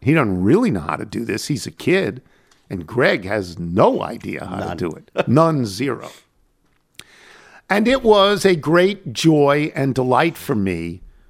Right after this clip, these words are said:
Speaker 1: to work with them all the time. I, I mean, it really was.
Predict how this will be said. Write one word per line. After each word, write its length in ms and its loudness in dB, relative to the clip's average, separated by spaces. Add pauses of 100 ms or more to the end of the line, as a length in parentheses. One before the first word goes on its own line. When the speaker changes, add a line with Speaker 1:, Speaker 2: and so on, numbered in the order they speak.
(140)
Speaker 1:
to 120 -4
work 340 0
with 140 0
them 340 -6
all 200 -2
the 100 -4
time. 400 -10 (560)
I, 240 -8
I 120 -6
mean, 240 0
it 100 2
really 280 0
was. 460 -10